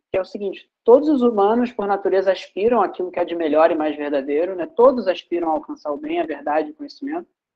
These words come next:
mas os humanos atrapalham a si mesmos por causa da confusão que é típica dos nossos desejos.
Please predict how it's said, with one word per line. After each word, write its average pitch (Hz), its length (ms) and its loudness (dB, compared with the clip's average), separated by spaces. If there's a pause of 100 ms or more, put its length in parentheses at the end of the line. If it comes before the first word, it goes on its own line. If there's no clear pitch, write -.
(460)
mas 247 220 -4
os 254 80 -2
humanos 240 360 2
atrapalham 233 520 2
a 226 40 -6
si 247 180 -6
mesmos 240 440 -2
por - 200 -14
causa 208 240 -2
da 208 80 -2
confusão 208 580 -6
que - 80 -6
é 196 40 -6
típica - 380 -8
dos 175 120 -12
nossos 175 260 -4
desejos. 151 580 -6